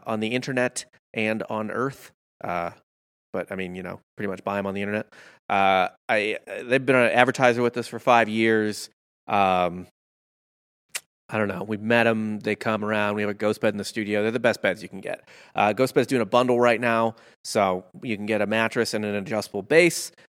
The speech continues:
Uh, pick one of their mattresses, the adjustable base, uh, and you can add on other stuff like their cooling pillows and cooling sheets. Their mattress has cooling technology as well. I think their mattress topper does too. So if you wanna do a mattress and a base, and then you want, you can, but you can only afford maybe one mattress, but you wanna, like,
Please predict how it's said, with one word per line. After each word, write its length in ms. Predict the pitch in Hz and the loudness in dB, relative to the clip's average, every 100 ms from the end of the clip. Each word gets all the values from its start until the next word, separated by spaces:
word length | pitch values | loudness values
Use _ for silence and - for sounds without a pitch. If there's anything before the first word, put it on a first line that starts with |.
| - | -2
Uh, 240 | 104 104 | 2 2
pick 200 | - 120 | 0 -6
one 200 | - 113 | 0 0
of 60 | 113 | 2
their 80 | 110 | 2
mattresses, 560 | 110 104 107 110 101 | 2 2 -2 -4 -2
the 80 | 104 | -4
adjustable 300 | 104 101 107 | -6 -6 -4
base, 420 | 104 104 101 - | 0 0 -2 -4
uh, 40 | 104 | 0
and 220 | 98 104 | 2 0
you 160 | 104 | -2
can 120 | 98 107 | -2 0
add 160 | 107 | 2
on 120 | 104 | 2
other 160 | 104 104 | 2 -2
stuff 300 | - 104 95 | -2 -2 -2
like 140 | 101 | -4
their 80 | 98 | -6
cooling 340 | - 120 107 101 | -6 -2 -2 -2
pillows 400 | 113 107 104 98 | -4 0 0 -2
and 100 | 98 | -8
cooling 280 | 113 101 | -6 -4
sheets. 360 | 98 170 156 - - - | -4 0 0 -2 -14 -6
Their 80 | 113 | 0
mattress 320 | 117 131 - | 4 4 2
has 140 | 123 107 | -4 -2
cooling 240 | 120 110 | -2 -2
technology 500 | 107 - 104 104 101 | -2 -2 -2 -2 -6
as 100 | 98 | -4
well. 240 | 113 117 | 0 2
I 120 | 101 104 | 2 -2
think 260 | 123 131 | -6 -6
their 180 | 131 110 - _ _ | -4 -6 -8 _ _
mattress 380 | 107 104 - - | 2 2 2 -6
topper 380 | - 101 123 113 | 0 0 2 4
does 260 | 117 113 | 4 2
too. 300 | - 101 107 - - - | -2 -4 -4 -6 -12 -8
So 140 | - | -2
if 100 | 104 | -2
you 340 | 113 113 110 - | 2 2 2 -2
wanna 180 | 120 123 | 0 2
do 120 | 123 | 4
a 20 | 117 | 4
mattress 320 | 117 113 - | 4 2 -2
and 80 | 117 | -2
a 60 | |
base, 300 | 107 110 107 | 2 2 2
and 80 | 113 | -2
then 100 | 107 | -2
you 100 | 107 | -2
want, 200 | 107 120 | -2 -4
you 120 | 113 | -6
can, 140 | 113 - | -8 -8
but 120 | 107 | -8
you 60 | 113 | -4
can 80 | 113 | 0
only 160 | 113 | 0
afford 320 | 107 - 107 104 | 0 0 0 2
maybe 160 | 107 | 0
one 200 | 101 104 | 0 0
mattress, 460 | 104 110 139 135 - - - - | 0 -2 -2 -4 -8 -20 -20 -10
but 100 | 104 | -4
you 80 | 104 | 0
wanna, 200 | 107 98 | 2 0
like, 160 | 95 | -2